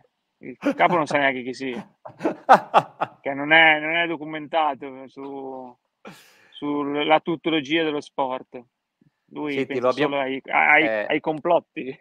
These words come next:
Speaker 2: esatto, lo abbiamo fatto per tutto il tour, dobbiamo farlo anche per questa sera. Vediamo la tappa di domani, anche se è una tappa
Speaker 1: Ah, beh,
Speaker 2: sostanzialmente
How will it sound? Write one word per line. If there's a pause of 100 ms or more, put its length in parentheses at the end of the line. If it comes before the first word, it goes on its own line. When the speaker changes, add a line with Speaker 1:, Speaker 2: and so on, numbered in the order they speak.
Speaker 2:
esatto,
lo
abbiamo
fatto
per
tutto
il
tour,
dobbiamo
farlo
anche
per
questa
sera.
Vediamo
la
tappa
di
domani,
anche
se
è
una
tappa
Speaker 1:
Ah,
beh,
Speaker 2:
sostanzialmente